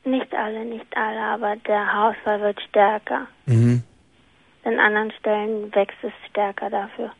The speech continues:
Speaker 2: Wo?
Speaker 1: Mm, auf den Beinen,
Speaker 2: Mhm.
Speaker 1: auf dem Rücken und am Hals.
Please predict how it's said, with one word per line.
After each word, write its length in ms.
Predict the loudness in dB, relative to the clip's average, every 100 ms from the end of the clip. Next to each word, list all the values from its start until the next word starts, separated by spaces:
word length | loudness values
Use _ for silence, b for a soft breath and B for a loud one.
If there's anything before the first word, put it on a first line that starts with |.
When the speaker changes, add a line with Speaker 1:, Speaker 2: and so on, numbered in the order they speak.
| _ 0
Speaker 2:
Wo? 420 | 4 6 6 4 -2 -20 -20 -20 -20 -14 -2
Speaker 1:
Mm, 580 | -2 -2 -4 -6 -6 -6 -8 -8 -10 -12 -14 _ _ _ _ _ -10 -2
auf 760 | -2 -2 -4 -6 -8 -10 -12 -14 -10
den 140 | -8
Beinen, 500 | -4 -4 -4 -2 -2 -2 _ _ _ _ _ _ -6
Speaker 2:
Mhm. 500 | -2 0 2 2 0 -4
Speaker 1:
auf 200 | -4 -4 -2
dem 120 | -2
Rücken 400 | 2 2 2 -2
und 180 | -2 -4
am 160 | -6 -6
Hals. 280 | -8 -10